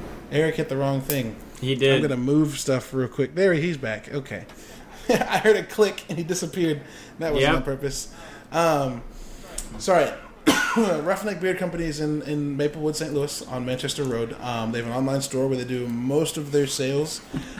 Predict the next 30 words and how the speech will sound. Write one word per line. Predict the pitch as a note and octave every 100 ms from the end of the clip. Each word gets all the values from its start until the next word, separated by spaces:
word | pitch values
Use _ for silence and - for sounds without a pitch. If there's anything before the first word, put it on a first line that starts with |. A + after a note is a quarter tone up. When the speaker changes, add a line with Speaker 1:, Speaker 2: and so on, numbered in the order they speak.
| -
Speaker 1:
um, | B2+ B2 A#2+ A#2 A2 B2
and | C3+ C3 A#2+ A#2+
they | C#3+
make | C#3+ C#3 - -
all | C#3+
of | F3+ F3
their | F3
beard, | D3+ D#3+ E3 D#3+ D#3 - - - - - -
<laughs> | G3 G#3+ G3+ - G#3 G3+ F#3
beard | F#3+ G3+ G#3 F#3+ F3
materials. | G3 G3 - G3+ F#3 F3+ F#3 A3+ - - - - -
I'm | G3 A#3
fucking | G3+ F3 D3+
this | D#3 D#3+
up | E3 -
'cause | C3+
Eric | A#2 C#3 D3+ B2+
fucking | - C3 C3+ B2 B2 - - -
did | - D3
something | E3 E3 C3+
to | C#3
himself. | C3 C3+ C3 B2 - - - - D#3
Um, | E3 C#3+ B2 A2+ - - - - - C#3+
they | F3+
make | G3+ G#3 F#3+
all | D#3+ G3
of | G3 F3+
their | F3+
beard | E3 D#3+ E3 D#3
stuff, | - D3+ D3 -